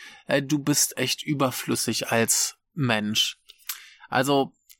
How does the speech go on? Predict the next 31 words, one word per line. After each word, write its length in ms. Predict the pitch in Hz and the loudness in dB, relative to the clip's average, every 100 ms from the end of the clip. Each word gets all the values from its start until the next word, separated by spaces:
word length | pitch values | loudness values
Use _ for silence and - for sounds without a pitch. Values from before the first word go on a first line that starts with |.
| - | -12
wie 260 | 190 208 | 0 4
gesagt, 220 | 262 285 175 | 4 2 -2
ich, 200 | 156 - | -6 -2
ich, 240 | 156 - | -2 0
äh, 280 | 180 175 - _ _ _ _ - | 4 4 2 _ _ _ _ -8
hatte 340 | 160 202 214 | -2 0 2
mit 240 | 196 196 - | 2 2 0
seinen 380 | - 160 170 175 | 2 2 2 0
Filmen 340 | - 175 175 | 2 2 2
eigentlich 420 | - 147 160 151 | 2 2 2 0
immer 300 | - 170 165 | 2 4 2
viel 400 | - - 151 151 | 0 0 4 4
Spaß. 800 | - - - 131 117 104 113 - | 4 0 2 2 2 0 0 0
Also 320 | 110 123 127 | 2 2 0
auch 260 | - 131 - | 2 0 0
hier 180 | - 131 | -2 0
mit 220 | 123 - | 0 0
den 180 | 120 120 - - - - | -2 -4 -14 -20 -18 -4
eher 240 | 139 139 | 0 2
so 220 | 139 131 | 2 2
B-filmigeren, 1700 | 127 127 123 156 175 220 - - 202 190 190 170 170 156 165 160 156 | 0 -4 -2 0 2 0 0 2 4 4 4 4 2 2 2 2 2
ähm, 600 | 117 127 127 120 120 135 | 4 4 2 0 -4 -4
er 160 | 127 123 | -2 2
war 140 | 117 | 2
ja 60 | 120 | 2
zum 160 | - 120 | 0 0
Beispiel 360 | 113 - 117 | -2 0 -2
hier 340 | 113 117 110 - | 0 0 0 0
in, 300 | 113 110 107 | 0 0 -2
in 360 | 110 107 107 | -2 -2 -2
dem, 420 | 101 101 101 101 | 0 0 0 -2